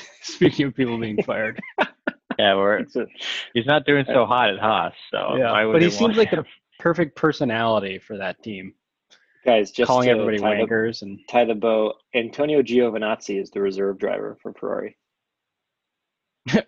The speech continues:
Speaker 1: What?
Speaker 3: So
Speaker 2: <laughs> Just like I said.
Speaker 1: He's a real
Speaker 2: Young, hot
Speaker 1: driver
Speaker 2: Italian.
Speaker 1: for another team.
Speaker 3: That's weird. Um, and then Pascal Wehrlein is on the list too, so who knows?
Speaker 2: He's good.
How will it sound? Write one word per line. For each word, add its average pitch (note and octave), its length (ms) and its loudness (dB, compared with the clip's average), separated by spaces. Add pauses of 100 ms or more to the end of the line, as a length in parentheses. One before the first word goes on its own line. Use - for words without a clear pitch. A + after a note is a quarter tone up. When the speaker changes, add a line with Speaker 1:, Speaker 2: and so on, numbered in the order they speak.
(120)
Speaker 1:
What? C#3+ 220 4 (180)
Speaker 3:
So - 140 -6 (220)
Speaker 2:
<laughs> - 260 -2
Just B2 200 0
like B2+ 120 2
I B2+ 200 4
said. G2+ 260 4 (1700)
Speaker 1:
He's C#3+ 200 -2
a A2 160 0
real B2 140 -2
Speaker 2:
Young, A2+ 140 2
hot A2 160 2
Speaker 1:
driver A2+ 160 0
Speaker 2:
Italian. A2+ 260 0
Speaker 1:
for A2+ 60 0
another A#2+ 320 0
team. A#2+ 300 -8 (1120)
Speaker 3:
That's - 180 -10
weird. - 400 -4 (1000)
Um, G#2+ 400 0 (120)
and B2 120 4
then B2+ 140 4
Pascal B2+ 480 -2
Wehrlein A2 420 -2
is F#2+ 80 -8
on F#2+ 100 -8
the F#2 80 -12
list - 240 -12
too, G#2+ 300 -6
so G#2+ 280 -10 (920)
who A2+ 80 -14
knows? G#2+ 120 -8
Speaker 2:
He's A3 160 -4
good. G#2+ 280 0